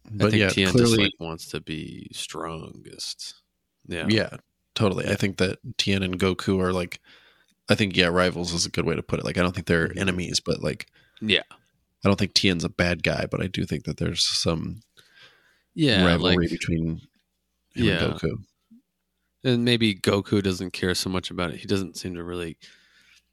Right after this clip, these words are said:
Speaker 1: care a lot about these kind of things.
Speaker 2: Right.
Speaker 1: Um, I
Speaker 2: It
Speaker 1: mean, he
Speaker 2: does
Speaker 1: wants
Speaker 2: kind
Speaker 1: to
Speaker 2: of
Speaker 1: be strong
Speaker 2: seem
Speaker 1: too, but, like, he's, like,
Speaker 2: Yeah.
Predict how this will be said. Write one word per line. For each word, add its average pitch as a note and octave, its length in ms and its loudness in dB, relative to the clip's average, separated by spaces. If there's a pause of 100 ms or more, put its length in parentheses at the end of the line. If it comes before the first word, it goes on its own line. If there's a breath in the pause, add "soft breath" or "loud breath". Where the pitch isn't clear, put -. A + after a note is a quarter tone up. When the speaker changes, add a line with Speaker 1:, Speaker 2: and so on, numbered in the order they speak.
(300)
Speaker 1:
care G#2+ 300 -4
a F#2 80 -2
lot F2+ 220 -2
about E2+ 340 -4
these F#2+ 280 -4
kind F2+ 320 -6
of D#2 120 -6
things. E2+ 840 -4 (1080)
Speaker 2:
Right. F2 340 2
Speaker 1:
Um, F2 300 -8 (480)
I G#2+ 60 0
Speaker 2:
It G#2+ 60 2
Speaker 1:
mean, G2+ 80 2
he C3 100 6
Speaker 2:
does G2+ 80 2
Speaker 1:
wants F#2 120 2
Speaker 2:
kind D3 140 4
Speaker 1:
to - 40 4
Speaker 2:
of D#3+ 40 4
Speaker 1:
be F2+ 100 4
strong E2 520 2
Speaker 2:
seem - 40 -10
Speaker 1:
too, D#2+ 400 -2
but, - 160 -8
like, D#2 220 -10
he's, E2+ 220 -8
like, - 200 -8
Speaker 2:
Yeah. E2+ 480 0